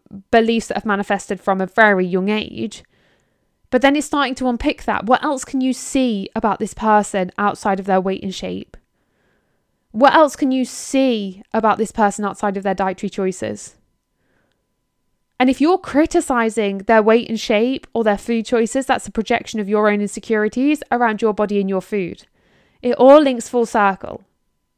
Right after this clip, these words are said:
So if you're asking, "Why are you eating that?" instead of asking that, ask how you can start including that within your diet. Because the reason you're asking why is because there's some envy as to why you're not eating it.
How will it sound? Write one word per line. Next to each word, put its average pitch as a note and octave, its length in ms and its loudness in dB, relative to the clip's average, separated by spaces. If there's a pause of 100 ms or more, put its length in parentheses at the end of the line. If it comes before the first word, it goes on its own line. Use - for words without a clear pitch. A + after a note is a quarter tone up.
So - 160 -2
if C4 80 -2
you're C4+ 140 2
asking, A#3 480 -2
"Why A3+ 160 4
are C4+ 60 4
you B3+ 120 -2
eating A3+ 240 -4
that?" G#3 440 -2 (400)
instead C4 220 2
of B3+ 60 0
asking A#3+ 340 0
that, A3+ 380 -2 (720)
ask - 200 -6
how B3+ 140 0
you A#3+ 180 2
can B3+ 140 -4
start A#3+ 280 2
including A3 360 -4
that G#3+ 140 -4
within G3+ 180 -4
your G3+ 140 -2
diet. G#3+ 480 2 (240)
Because A3 220 -6
the A#3 80 2
reason B3+ 300 0
you're A#3+ 120 -6
asking G#3+ 260 -4
why A3 220 0
is G#3 120 -2
because F#3+ 480 -8 (440)
there's A3 140 -2
some G#3+ 220 -2
envy A3 520 -2
as G3 120 -8
to A3 80 -2
why G3 180 0
you're G3 180 0
not F#3+ 160 -6
eating A3+ 280 -4
it. - 140 -14